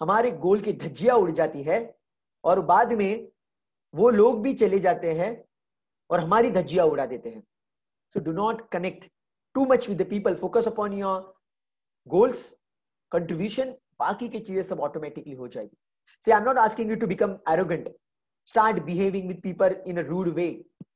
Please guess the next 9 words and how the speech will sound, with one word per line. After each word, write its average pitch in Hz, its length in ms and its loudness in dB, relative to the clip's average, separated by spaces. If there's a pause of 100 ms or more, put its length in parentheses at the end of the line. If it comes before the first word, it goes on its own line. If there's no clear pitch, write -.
(440)
I 165 80 4
would 226 260 -2
say 240 160 0
give 220 180 -2
more 214 220 4
importance 208 480 0
to 202 120 -12
your 160 180 0
goals, 180 380 -2